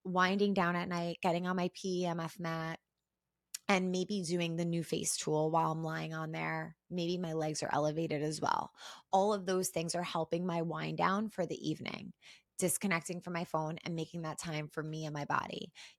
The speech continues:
In my meditation in the morning, turning on the red light and being able to get red light therapy while I'm meditating. Um, s-, habit stacking your wind down with reading a book,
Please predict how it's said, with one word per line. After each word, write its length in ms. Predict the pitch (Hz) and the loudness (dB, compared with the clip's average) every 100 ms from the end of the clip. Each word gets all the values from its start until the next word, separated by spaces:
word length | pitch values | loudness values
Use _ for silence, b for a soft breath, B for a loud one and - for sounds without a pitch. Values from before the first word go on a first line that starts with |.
| - | 0
In 160 | 190 | 2
my 140 | 185 175 | 2 2
meditation 580 | 170 175 - 156 175 | 0 0 0 -2 -2
in 60 | 165 | -2
the 80 | 165 | 0
morning, 340 | 165 160 165 | 0 -2 -4
turning 320 | - - 170 | -8 -8 -6
on 160 | 180 226 | -2 -2
the 80 | 175 | -2
red 180 | - - | -4 -4
light 220 | - - - _ | -6 -8 -10 _
and 100 | 175 | -2
being 200 | 165 165 | 0 -2
able 200 | 170 160 | -2 -4
to 120 | - | -4
get 120 | 160 170 | -4 0
red 160 | 220 | 2
light 160 | 190 165 | 2 0
therapy 400 | 160 156 - 165 | 0 0 0 0
while 460 | 165 160 180 185 165 | -2 -2 2 4 4
I'm 160 | 147 | 0
meditating. 760 | - - - - - - - 190 B B B B 208 | -4 -6 -6 -6 -6 -6 -10 -18 B B B B 4
Um, 500 | 175 165 160 160 196 _ _ | 6 4 2 -4 -10 _ _
s-, 180 | - - - | -4 -2 0
habit 380 | 175 180 180 | 4 6 4
stacking 500 | - 180 175 185 175 | 4 4 4 0 0
your 160 | 170 175 | 2 0
wind 300 | 156 165 170 | 0 -4 -2
down 240 | 180 170 | -2 0
with 160 | 175 170 | -2 -4
reading 420 | 151 165 185 196 | -4 -2 0 2
a 60 | 196 | 0
book, 240 | 160 208 | 2 0